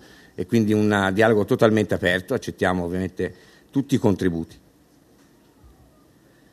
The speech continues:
Queste sono un po' le parole chiave che hanno contraddistinto il lavoro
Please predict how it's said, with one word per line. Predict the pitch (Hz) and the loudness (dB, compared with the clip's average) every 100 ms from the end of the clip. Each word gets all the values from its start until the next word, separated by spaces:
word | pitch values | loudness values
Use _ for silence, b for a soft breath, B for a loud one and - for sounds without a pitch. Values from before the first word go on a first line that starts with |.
| b _ _ - | b _ _ -2
Queste | 131 127 | 0 0
sono | 127 117 | 0 2
un | 104 | 4
po' | 135 127 123 - - | 6 8 6 2 0
le | 110 113 | 2 6
parole | 110 117 110 | 8 8 6
chiave | 110 120 98 90 90 87 | 6 6 6 4 0 0
che | 101 | 0
hanno | 98 98 | 0 0
contraddistinto | 98 95 92 92 - 117 110 - 101 92 - b b b - | -2 -2 -2 -4 0 2 2 2 2 2 -4 b b b -4
il | 92 | 2
lavoro | 98 107 120 107 98 95 - | 4 6 8 8 4 0 -6